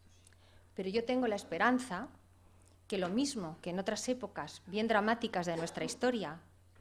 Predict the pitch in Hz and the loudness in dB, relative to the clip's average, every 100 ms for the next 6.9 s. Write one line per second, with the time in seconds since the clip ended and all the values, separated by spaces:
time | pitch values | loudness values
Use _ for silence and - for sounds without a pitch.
0 | - 208 208 - 190 233 - 160 185 - | -6 -4 -4 -4 -2 -2 -2 -12 -12 -20
1 | - 190 - 254 247 175 - 233 - - | -16 -12 -4 -4 -4 -4 -2 -2 -4 -18
2 | - - 202 160 147 156 - 277 269 269 | -20 -18 -10 -10 -8 -10 -6 -2 -2 -4
3 | - - - - - - - 185 - - | -18 -20 -20 -20 -20 -20 -4 -2 -2 -8
4 | - 185 165 190 - 147 131 139 - - | -2 -2 0 -6 -6 -4 -4 -4 -10 -14
5 | 143 139 - - 294 - - - - - | -12 -12 -12 -8 -8 -10 -20 -20 -20 -20
6 | - 202 175 165 160 - - - 135 | -2 0 0 -2 -14 -16 -16 -14 -14